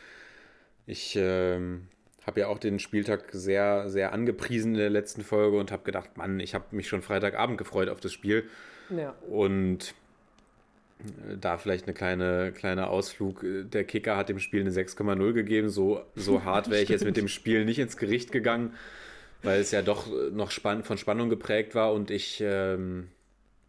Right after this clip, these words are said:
Speaker 1: ja, irgendwie zumindest gehofft hab, dass da doch noch ein Team einfach für, für so ein bisschen, für so ein bisschen Brisanz als Sieger hervorgeht. Aber dann auch der Samstag,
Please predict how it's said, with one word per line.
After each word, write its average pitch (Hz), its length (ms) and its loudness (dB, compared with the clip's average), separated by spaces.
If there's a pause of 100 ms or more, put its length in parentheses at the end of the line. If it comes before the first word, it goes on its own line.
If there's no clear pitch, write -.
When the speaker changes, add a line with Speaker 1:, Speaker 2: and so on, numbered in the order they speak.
Speaker 1:
ja, - 160 -10
irgendwie 101 240 -2
zumindest 113 360 -2
gehofft 110 240 0
hab, 107 120 2
dass 104 160 -2
da 104 80 2
doch 107 160 0
noch 123 140 -4
ein 107 260 0
Team 117 300 -2
einfach 104 420 -2 (400)
für, 107 420 2
für 101 180 0
so 101 100 0
ein 101 140 0
bisschen, 101 340 -2
für 104 100 -6
so 98 80 0
ein 95 40 -2
bisschen 101 200 -4
Brisanz 95 460 0
als 104 180 0
Sieger 117 260 4
hervorgeht. 101 600 2 (1300)
Aber 98 220 0
dann 98 160 0
auch - 120 0
der 101 140 2
Samstag, 101 760 0